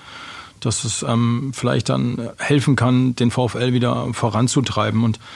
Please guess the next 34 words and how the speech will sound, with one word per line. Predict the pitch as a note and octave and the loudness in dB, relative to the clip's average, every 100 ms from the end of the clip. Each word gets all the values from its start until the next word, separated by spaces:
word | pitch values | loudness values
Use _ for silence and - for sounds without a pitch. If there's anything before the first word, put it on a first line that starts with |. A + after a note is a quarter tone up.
| - | -14
wenn | - A#2+ | -2 0
ich | - | 0
das | B2 | -2
Gefühl | - - C#3+ D3 | -2 2 2 2
habe, | C3+ | 2
dass | B2 A#2 | -2 -2
ich | A#2 | -2
das | B2+ G#2+ | -2 -4
immer | - D3 D3 | 0 2 4
noch | C3 - | 2 0
kann, | - D#3 C#3+ | -2 2 2
ähm, | C3 B2+ A#2+ - - - | 2 2 0 -6 -20 -8
dann, | B2 A#2 A#2 A#2 - | -2 0 2 -2 -2
dann, | A2+ A#2 B2+ | 0 0 2
dann | A#2 A2+ | 2 4
wird | A#2+ | 2
es, | A2 - - D3+ C#3+ | 0 -2 -8 -8 -2
wird | B2+ | -2
von | - B2 | 0 0
Vereinsseite | A2+ F#2+ B2+ A#2 B2+ A#2+ B2+ B2+ | 0 0 0 2 2 2 0 0
nichts | C#3 D3 A#2+ | 0 0 0
dazugehören, | - C3+ - C#3 C3 B2+ B2 | 0 0 2 4 4 4 4
was, | A#2 - C3 - - - | 2 0 -6 -10 -14 -6
was | A2+ | -2
jetzt | C3 A2 | -2 -2
zwingend | - C3+ | 2 2
erforderlich | A#2+ - C3+ B2 A#2+ | 2 2 2 2 2
ist, | C#3 G#2 | 0 -2
ähm, | A#2+ A#2 A#2+ A2+ G2+ - _ _ | 0 0 0 -2 -10 -18 _ _
auf | G#2 A#2+ | -4 0
meine | A#2 A#2+ | 2 4
Entscheidung | A#2 - A#2 A#2+ | 2 2 0 2
auch | A2+ - | 0 0
einzuwirken. | A#2 B2 - A#2 A2 G#2+ G2+ | 0 0 2 0 2 0 -4